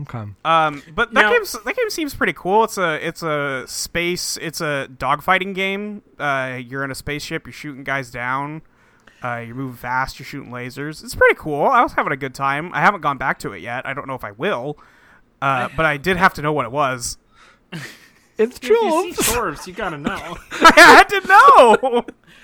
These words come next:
Speaker 3: I hope someday I can play a flying game and enjoy it. I really want to do that someday.
Speaker 1: Ace
Speaker 3: Like,
Speaker 1: Combat.
Speaker 3: I tried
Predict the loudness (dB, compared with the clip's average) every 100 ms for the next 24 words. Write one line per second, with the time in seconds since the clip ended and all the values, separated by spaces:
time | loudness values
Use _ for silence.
0 | -14 2 4 4 2 -2 -6 -4 -4 -2
1 | -4 -4 -6 -6 -8 -12 -8 -4 -4 -6
2 | -10 -8 -8 -10 -10 -10 -10 -12 -12 -12
3 | -12 -14 -20 _ -16 -14 -12 -12 -10 -14
4 | -18 -20 _ -12 -10 -8 -8 -6 -4 -6
5 | -10 -16 -18 -14 -14 -14 -16 -18 -18 -16
6 | -16 -18 -20 _ -6 -6 -6 -6 -2 2
7 | 2 0 -4 _ -20 -20 -20 _ _ _
8 | _ _ _ -20 -20 -18 -14 -12 -10 -12
9 | -14 -16 -8 -4 -2 -2 -4 -8